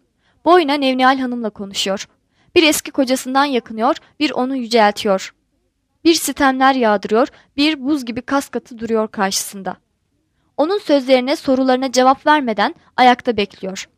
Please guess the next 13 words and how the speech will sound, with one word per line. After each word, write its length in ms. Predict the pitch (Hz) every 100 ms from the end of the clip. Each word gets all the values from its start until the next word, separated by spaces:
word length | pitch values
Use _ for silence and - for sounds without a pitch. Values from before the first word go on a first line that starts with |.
| _ _ _ _ _ _ -
Neden 260 | 339 330
sonra 340 | 262 233 214 277
"Gideyim 380 | 254 285 320 330
mi 80 |
artık?" 400 | 220 226 - -
diye 140 | 220 240
sorup 380 | - 247 247 - _ _
oda 180 | - 311
kapısını 420 | - 254 - 233
vurarak 540 | 240 247 277 262 320 -
kapıyor. 560 | 226 - 202 190 - _ _ _ _ _ _ _ _ _ _ _ _ _ _ -
Kimse 340 | 370 339 302
gelmiyor. 580 | 277 254 233 196 185